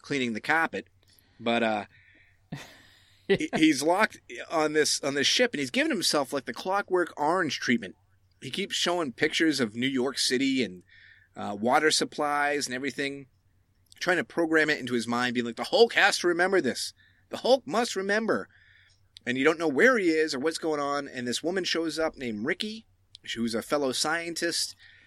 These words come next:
Speaker 1: and she tries talking him down. He's like, "You know what? I'm having none of this.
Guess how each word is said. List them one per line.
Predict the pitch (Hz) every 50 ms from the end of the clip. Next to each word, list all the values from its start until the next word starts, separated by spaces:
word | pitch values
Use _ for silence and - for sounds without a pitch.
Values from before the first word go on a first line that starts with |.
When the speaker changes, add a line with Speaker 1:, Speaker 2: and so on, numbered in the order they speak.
| _ _ _ _ _ _ -
Speaker 1:
and | 120 110 -
she | 147 143
tries | - 151 147 143 135 -
talking | - 151 143 139 - 156 135
him | 123 120
down. | 143 143 151 151 151 151 151 151 151 143 _ _ _
He's | - 123 110
like, | 120 117 -
"You | 135 139
know | 143 147 147
what? | 151 151 151 143 _ _ _ _ _ -
I'm | 117 117 120
having | 131 131 127 120 120 120
none | 135 151 156
of | 147 147
this. | 156 156 156 - - -